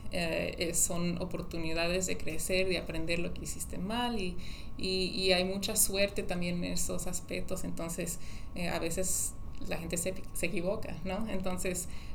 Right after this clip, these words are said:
em, cuando alguien te rechaza o cuando algo te rechaza, es, es,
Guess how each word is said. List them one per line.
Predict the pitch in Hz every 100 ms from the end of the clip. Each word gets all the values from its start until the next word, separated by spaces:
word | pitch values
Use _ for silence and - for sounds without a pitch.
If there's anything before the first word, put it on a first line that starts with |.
| -
em, | 175 175 165 165 165 - - - - - - - - - -
cuando | - 170
alguien | 170 180 190
te | 190
rechaza | 185 180 208 190 202 196 190
o | 170
cuando | 175 175 175
algo | 175 185
te | 175 180
rechaza, | 175 - 185 185 - 196
es, | 185 180
es, | 175 - - -